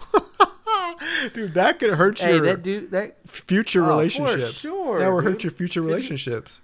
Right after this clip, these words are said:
Speaker 1: For sure it would.
Speaker 2: Everyone, ex-, yeah, for sure. Like, "Oh, man."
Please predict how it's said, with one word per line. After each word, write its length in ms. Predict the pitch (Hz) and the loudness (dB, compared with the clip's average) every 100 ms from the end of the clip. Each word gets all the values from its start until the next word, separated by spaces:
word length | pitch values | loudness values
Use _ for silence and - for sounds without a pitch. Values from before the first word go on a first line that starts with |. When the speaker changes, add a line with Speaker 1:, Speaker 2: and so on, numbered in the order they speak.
| _ | _
Speaker 1:
For 200 | - 254 | -8 -6
sure 320 | - 359 370 | 0 2 4
it 40 | 170 | 2
would. 220 | 139 123 | 0 0
Speaker 2:
Everyone, 420 | 202 233 254 247 | -2 -2 -6 -4
ex-, 160 | 196 - - - | -4 -6 -12 -10
yeah, 260 | 185 254 226 | -4 -2 -4
for 280 | - 311 - | -2 -4 -4
sure. 500 | - - 370 285 143 | -12 -8 -6 -2 -2
Like, 180 | 135 131 | -2 -4
"Oh, 240 | 175 127 | -6 -6
man." 340 | 110 123 110 | -8 -8 -10